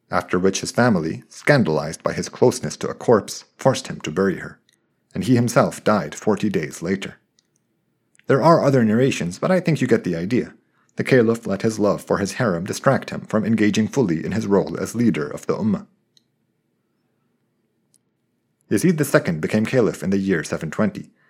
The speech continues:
and he passed away four years later at the age of thirty-three.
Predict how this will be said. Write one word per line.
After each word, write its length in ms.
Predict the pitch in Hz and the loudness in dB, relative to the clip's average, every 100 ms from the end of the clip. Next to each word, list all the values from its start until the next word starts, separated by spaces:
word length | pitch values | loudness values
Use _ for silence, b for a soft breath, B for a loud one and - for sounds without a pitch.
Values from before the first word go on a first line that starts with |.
| _ | _
and 120 | 113 | -2
he 80 | 131 | 0
passed 260 | 151 135 - | 2 2 2
away 240 | 107 95 | 2 2
four 240 | 95 110 107 | 2 2 2
years 380 | 101 98 92 | 2 0 0
later 320 | 92 87 - 73 | -2 -6 -6 -10
at 120 | - | -8
the 160 | - | -6
age 220 | 92 85 76 | -4 -4 -6
of 120 | - | -4
thirty-three. 640 | - 78 - - 98 85 | -4 -4 -8 -4 -4 -4